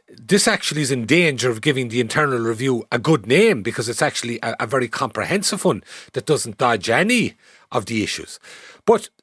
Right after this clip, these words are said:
as I was saying, the one that I think is really serious is that it found that in a number of cases, inspectors' reports were changed in substantive ways after intervention from board members. Now, just to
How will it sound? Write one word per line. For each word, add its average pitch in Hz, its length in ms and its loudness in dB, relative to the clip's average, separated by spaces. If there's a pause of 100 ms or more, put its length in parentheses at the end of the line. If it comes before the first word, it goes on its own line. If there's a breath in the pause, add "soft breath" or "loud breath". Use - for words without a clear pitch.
(200)
as 165 140 4
I 233 60 6
was 185 100 0
saying, 170 280 2
the 135 100 6
one 220 360 4
that 139 160 0
I 139 120 6
think 135 240 -6
is 98 160 -4
really 196 260 2
serious 98 600 -2
is - 160 -8
that 123 160 2
it 160 120 -4
found 139 540 0 (480 loud breath)
that 131 160 -2
in 127 120 0
a 120 60 2
number 233 440 2
of - 180 -4
cases, 110 640 0 (340)
inspectors' 214 720 0
reports 165 840 0 (420 soft breath)
were 120 140 0
changed 139 840 0 (320 soft breath)
in 135 100 -10
substantive 185 800 0
ways 143 560 2 (300 soft breath)
after 143 380 0
intervention 165 760 0
from 123 220 -8
board 127 340 4
members. 104 540 -2 (640 soft breath)
Now, 135 100 4
just 220 360 2
to 247 240 2